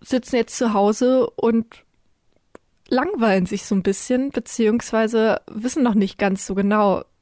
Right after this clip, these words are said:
welche Gefühlszustände, glaub ich, auf sie zukommen. Und, ähm, da dachten wir als Stutenbiss, äh,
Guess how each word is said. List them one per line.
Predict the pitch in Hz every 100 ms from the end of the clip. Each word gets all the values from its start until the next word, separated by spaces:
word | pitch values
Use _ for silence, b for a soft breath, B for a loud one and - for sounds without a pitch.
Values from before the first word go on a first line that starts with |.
| -
welche | 202 196 -
Gefühlszustände, | 202 - 220 - 202 - 190 185 185
glaub | 185 180
ich, | 190
auf | - -
sie | - 214
zukommen. | - 190 - 180 170 - B B B B
Und, | - 202 - - -
ähm, | - 190 180 185 214
da | 208
dachten | 196 214 - 233
wir | 262 311
als | 233 -
Stutenbiss, | 277 269 240 226 - - - -
äh, | 208 208 202